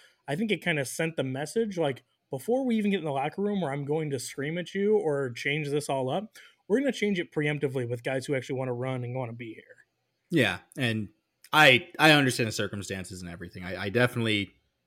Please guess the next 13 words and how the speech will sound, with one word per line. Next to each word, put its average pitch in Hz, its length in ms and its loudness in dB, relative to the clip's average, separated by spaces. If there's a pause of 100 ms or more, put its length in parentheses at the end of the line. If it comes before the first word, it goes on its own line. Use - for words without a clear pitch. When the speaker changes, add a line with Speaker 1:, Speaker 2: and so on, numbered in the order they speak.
(160)
Speaker 2:
don't 113 280 2
think 98 280 -10
that 98 100 -10
it - 100 -14
was 95 140 -14
the 98 100 -10
wrong 98 400 -6
dec-, 95 220 -10
uh, - 60 -12
l-, 113 280 -8
like, 110 180 -2
look, 95 220 -12 (140)
the, 113 220 -6